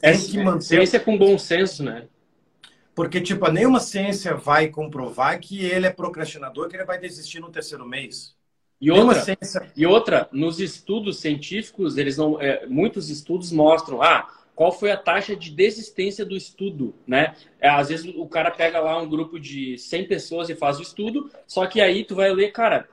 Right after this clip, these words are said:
Speaker 1: dessas, trinta por cento desistiram. O que que isso significa? Então, no estudo ele avalia o resultado do protocolo, porém, as pessoas fazem por, às vezes, um ano, às vezes fazem por três semanas, e aí eu pergunto, e depois de um ano,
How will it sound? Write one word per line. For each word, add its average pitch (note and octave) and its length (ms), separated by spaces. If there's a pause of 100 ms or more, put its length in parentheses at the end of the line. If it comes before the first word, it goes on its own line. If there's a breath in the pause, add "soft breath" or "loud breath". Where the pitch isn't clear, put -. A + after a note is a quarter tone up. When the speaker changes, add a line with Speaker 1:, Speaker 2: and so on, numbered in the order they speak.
(120)
Speaker 1:
dessas, G#3 720 (100)
trinta A#3+ 360
por G3+ 180
cento F#3+ 340
desistiram. E3+ 760
O - 360
que B3+ 140
que C4 120
isso C4+ 100
significa? G#3 500
Então, E3+ 200
no F#3+ 60
estudo G3 380
ele F3+ 100
avalia D#3 380
o D3+ 40
resultado D3+ 520
do D3 100
protocolo, F#3+ 720 (220 soft breath)
porém, A3+ 440 (100)
as - 140
pessoas G3+ 340
fazem D#3+ 400 (360)
por, D#3 380
às C3 200
vezes, C#3 260
um E3 180
ano, F#3+ 480
às B2+ 180
vezes C#3+ 200
fazem C3+ 560 (240)
por C3+ 140
três B2 200
semanas, F#3+ 600 (100)
e F3 80
aí F#3+ 100
eu G#3 100
pergunto, G#3+ 480
e D#3 40
depois F#3+ 300
de G3+ 60
um G#3 100
ano, E3+ 300